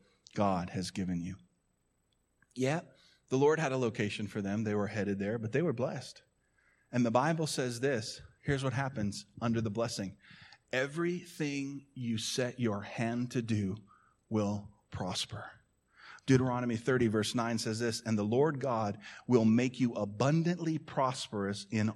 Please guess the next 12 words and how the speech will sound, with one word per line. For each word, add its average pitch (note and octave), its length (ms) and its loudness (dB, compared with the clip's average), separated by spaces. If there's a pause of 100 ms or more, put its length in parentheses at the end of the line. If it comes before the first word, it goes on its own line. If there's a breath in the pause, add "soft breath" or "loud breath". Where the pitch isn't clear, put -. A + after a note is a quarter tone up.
(160)
all C#3+ 560 4 (240 loud breath)
the G#2+ 220 4
work G#2 800 4 (260)
of G#2 340 2 (300 loud breath)
your G2 600 0
hand." F#2+ 360 -6 (640 loud breath)
I D3 140 6
think D3 320 2
there's A2 300 0 (120)
nothing D#3 600 4
more C3+ 180 0
unfulfilling A#2+ 840 -2